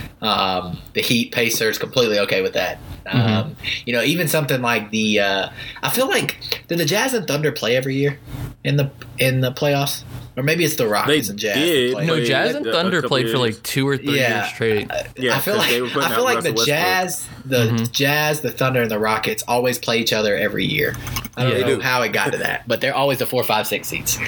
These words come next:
Speaker 1: Um, but, uh, but no, I ca-, I kinda, you know, like, you've got the Nuggets and Rockets right now. I think that'd be a good series.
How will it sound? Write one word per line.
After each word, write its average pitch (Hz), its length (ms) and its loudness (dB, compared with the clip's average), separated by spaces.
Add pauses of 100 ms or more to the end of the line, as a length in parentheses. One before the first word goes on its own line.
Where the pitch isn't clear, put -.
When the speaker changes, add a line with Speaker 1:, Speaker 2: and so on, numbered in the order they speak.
(520)
Speaker 1:
Um, 98 640 0 (1120)
but, 110 240 2
uh, 101 240 2
but 135 120 0
no, 160 160 2
I 156 140 2
ca-, - 220 0
I 165 140 0
kinda, 160 200 0
you 165 140 2
know, 107 140 2
like, 104 180 2
you've 123 80 0
got - 140 2
the 113 60 -2
Nuggets 107 360 0
and 101 80 -4
Rockets - 340 0
right - 140 -2
now. 90 180 -2
I - 80 -2
think 151 140 4
that'd 110 100 2
be - 80 2
a - 80 -2
good - 220 -2
series. - 440 0